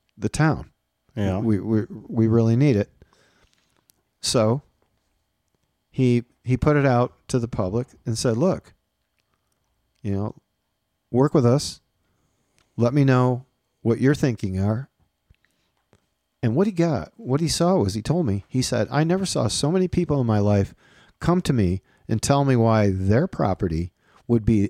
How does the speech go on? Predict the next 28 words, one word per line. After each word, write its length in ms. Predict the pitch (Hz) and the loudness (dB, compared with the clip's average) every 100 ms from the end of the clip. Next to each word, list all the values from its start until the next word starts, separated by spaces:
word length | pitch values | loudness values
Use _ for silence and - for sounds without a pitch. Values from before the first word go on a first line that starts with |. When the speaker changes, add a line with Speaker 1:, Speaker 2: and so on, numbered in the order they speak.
| - | -4
Speaker 1:
absolutely, 640 | 165 190 196 - 117 101 101 | -4 -4 -4 -4 -4 -2 -4
without 460 | 90 110 156 190 | -2 -2 0 0
a 60 | 170 | -2
doubt, 360 | 120 107 98 - | 0 -2 -2 -6
the 220 | 120 208 | -4 -2
most 340 | 214 139 113 - | 2 2 0 -2
perfect 340 | 165 165 - | -4 -2 -4
place 400 | - 104 90 - - _ _ _ _ | -2 -2 -2 -6 -12 _ _ _ _
to 100 | - | -6
put 200 | - 127 | -2 0
that 180 | 104 95 | 0 -4
swimming 340 | - 107 92 | -6 -6 -6
pool. 280 | 87 87 73 _ _ _ _ | -6 -8 -8 _ _ _ _
And 140 | 110 104 | -2 2
here's 220 | 147 139 | 2 4
how 120 | 135 | 4
much 220 | 123 117 | 4 4
I 80 | 117 | 2
want 260 | 101 92 - | 2 0 -2
for 240 | - 73 | -4 -4
it." 80 | - - | -6 -6
Speaker 2:
Right, 400 | 123 107 101 87 | -2 0 -2 -4
yeah. 260 | 120 170 98 - _ - | -4 -2 -4 -10 _ -8
Speaker 1:
Okay, 220 | - 175 | -2 0
so 220 | - 160 | 2 2
the 120 | 120 135 | 2 2
money 260 | 190 240 | 2 0
thing. 300 | 160 87 64 | -2 -4 -6